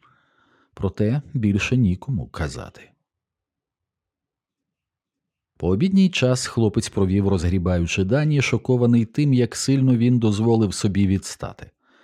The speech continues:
Пройшовся по числах та кореляціях, поверхнево і зневажливо співставив дані з очікуваними. Досвід?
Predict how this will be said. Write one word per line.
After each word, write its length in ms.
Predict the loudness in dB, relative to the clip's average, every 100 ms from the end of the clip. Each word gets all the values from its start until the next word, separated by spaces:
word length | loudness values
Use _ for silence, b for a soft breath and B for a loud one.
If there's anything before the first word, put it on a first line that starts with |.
| b
Пройшовся 560 | -4 -2 0 0 0 -2
по 140 | -2
числах 460 | -2 -2 -2 -4 -4
та 100 | -6
кореляціях, 800 | -4 -2 0 0 -2 -2 -4 -4
поверхнево 680 | -4 -2 -2 0 0 2 2
і 60 | 0
зневажливо 720 | 0 2 2 0 0 0 -2
співставив 800 | -4 -6 -4 -4 -6 -2 0 -2
дані 340 | 0 0 0 0
з 80 |
очікуваними. 800 | -2 -2 -6 -6 -10 -12 -14 -18 -20 _
Досвід? 560 | 0 0 0 -8 -14